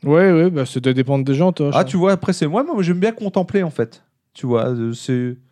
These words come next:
Speaker 1: Finir juste au milieu, en fait. T'es pas obligé de m'interpeller non plus toutes les dix secondes, parce que
Speaker 2: C'est
Speaker 1: God
Speaker 2: ça.
Speaker 1: of War, c'est toutes les dix
Speaker 2: C'est,
Speaker 1: secondes,
Speaker 2: c'est
Speaker 1: quoi.
Speaker 2: vraiment ça, ouais, en fait. Euh,
Speaker 1: Tu peux me laisser une ou deux minutes respirer, ça va
Speaker 2: et
Speaker 1: pas me
Speaker 2: et,
Speaker 1: faire
Speaker 2: et
Speaker 1: chier,
Speaker 2: donc,
Speaker 1: tu vois.
Speaker 2: euh, moi, j'ai nommé leur système de combat, euh,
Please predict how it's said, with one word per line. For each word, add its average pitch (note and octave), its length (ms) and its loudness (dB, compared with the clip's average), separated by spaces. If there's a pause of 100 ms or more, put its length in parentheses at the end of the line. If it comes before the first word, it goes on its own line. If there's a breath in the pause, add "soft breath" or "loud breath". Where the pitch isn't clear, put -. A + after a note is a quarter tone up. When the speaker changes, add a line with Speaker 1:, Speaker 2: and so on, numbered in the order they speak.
(180)
Speaker 1:
Finir G3 240 4
juste A3 180 4
au A#3 60 6
milieu, A3 240 8
en F3 100 4
fait. - 260 -2
T'es D3+ 120 0
pas G3 80 4
obligé G3 160 4
de G3 60 4
m'interpeller E3 440 4
non E3 120 4
plus F3+ 120 4
toutes F3 220 2
les D3 60 4
dix C#3 200 -6
secondes, D3 220 2
parce A2+ 100 -6
que B2+ 80 0
Speaker 2:
C'est B2 60 4
Speaker 1:
God C3 60 6
Speaker 2:
ça. B2+ 80 2
Speaker 1:
of - 80 0
War, A3 140 4
c'est B2+ 140 0
toutes - 240 2
les G3+ 100 4
dix A3+ 160 4
Speaker 2:
C'est, A3+ 100 0
Speaker 1:
secondes, F#3+ 120 6
Speaker 2:
c'est F#3 120 4
Speaker 1:
quoi. A2+ 100 2
Speaker 2:
vraiment A#2+ 280 -2
ça, A#2 220 -4
ouais, A2 120 -4
en G#2 100 -8
fait. - 320 -8 (800)
Euh, A#2 260 0
Speaker 1:
Tu A2+ 60 0
peux G3+ 140 6
me G#3 100 2
laisser D#3+ 260 2
une G3 160 6
ou F3 60 6
deux D#3 100 4
minutes E3 220 4
respirer, G3+ 420 2
ça C#3+ 140 0
va D3 60 4
Speaker 2:
et D3+ 40 0
Speaker 1:
pas D#3+ 140 2
me E3+ 60 2
Speaker 2:
et, E3+ 40 2
Speaker 1:
faire E3+ 100 2
Speaker 2:
et - 40 -6
Speaker 1:
chier, F#3 140 2
Speaker 2:
donc, G3+ 180 2
Speaker 1:
tu F3+ 80 0
vois. C#3 100 -2
Speaker 2:
euh, A#2 40 -8
moi, E3+ 140 0
j'ai G#3 140 2
nommé G3 220 2
leur G3+ 100 0
système E3 340 -4
de D#3+ 80 -2
combat, F3 540 -2
euh, A#2 220 -2